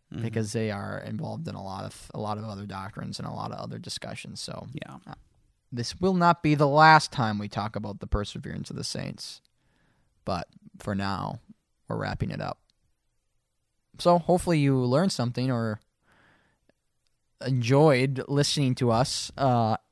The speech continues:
Speaker 2: I wa-, I, like, I wanna say, like, I mean, we, we want people to embrace these truths, you know, preach and persuade. We wanna preach the truth. We wanna persuade people to the truth. And we want people to hear the truth.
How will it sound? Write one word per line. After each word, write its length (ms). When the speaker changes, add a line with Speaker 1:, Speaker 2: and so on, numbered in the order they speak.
Speaker 2:
I 100
wa-, 140
I, 80
like, 200
I 40
wanna 240
say, 300
like, 200
I 40
mean, 180
we, 180
we 220
want 480
people 560
to 160
embrace 480
these 220
truths, 520
you 100
know, 220
preach 280
and 100
persuade. 480
We 80
wanna 180
preach 280
the 60
truth. 240
We 60
wanna 200
persuade 360
people 220
to 120
the 100
truth. 400
And 100
we 60
want 220
people 240
to 60
hear 200
the 60
truth. 420